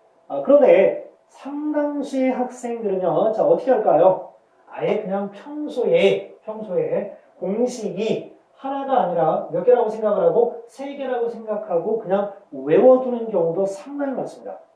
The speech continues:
아, 그런 식으로 여러분들이, 자, 활용하셔도 상관은 없습니다. 그렇지만은 그 원리만큼은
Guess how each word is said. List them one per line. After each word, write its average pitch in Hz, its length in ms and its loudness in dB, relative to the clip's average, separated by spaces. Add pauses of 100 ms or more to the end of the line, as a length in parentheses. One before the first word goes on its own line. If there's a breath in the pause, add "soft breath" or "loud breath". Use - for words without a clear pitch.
(320 soft breath)
아, 165 140 2
그런 254 360 6
식으로 240 320 0
여러분들이, 165 560 2
자, - 200 -12
활용하셔도 185 720 -6
상관은 185 500 -12 (100)
없습니다. - 460 -16 (240 loud breath)
그렇지만은 214 680 -2 (180 loud breath)
그 247 340 -4
원리만큼은 208 1600 2